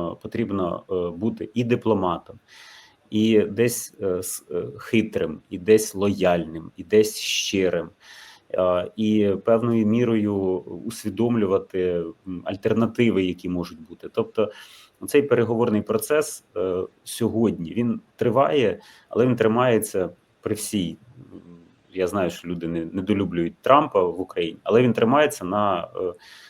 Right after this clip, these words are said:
е, фактично добрій волі Дональда Трампа. Постав зараз на Сполучені Штати Америки Камалу Харріс, і ми отримаємо зовсім інший переговорний трек. Ми, <laughs> ми отримаємо його згортання, і на тому буде все. Ну, може, будуть задоволені деякі, е,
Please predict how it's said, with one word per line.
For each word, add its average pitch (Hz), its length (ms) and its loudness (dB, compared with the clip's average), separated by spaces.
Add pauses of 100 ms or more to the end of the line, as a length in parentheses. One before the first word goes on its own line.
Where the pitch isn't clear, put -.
(160)
е, - 40 -16 (300)
фактично 101 800 0
добрій 107 440 4
волі 110 300 4
Дональда 92 480 0
Трампа. - 400 -10 (400)
Постав 120 440 6
зараз 90 500 2
на 92 80 -4
Сполучені 101 480 -2
Штати 92 320 0
Америки 82 540 -4 (840)
Камалу 92 360 4
Харріс, 120 500 4 (260)
і 95 80 -6
ми 110 100 4
отримаємо 101 420 2
зовсім 90 340 -2
інший 90 320 -4
переговорний 90 560 0
трек. - 520 -2
Ми, 107 160 0 (240)
<laughs> - 200 -10
ми 113 100 -2
отримаємо 113 380 2
його 107 140 8
згортання, 120 640 2
і 87 40 -2
на 87 120 -2
тому 104 240 -4
буде 92 200 -2
все. - 280 -6
Ну, 185 160 -4
може, 107 280 0
будуть 87 280 -6
задоволені 123 600 0
деякі, 85 360 -4
е, - 40 -20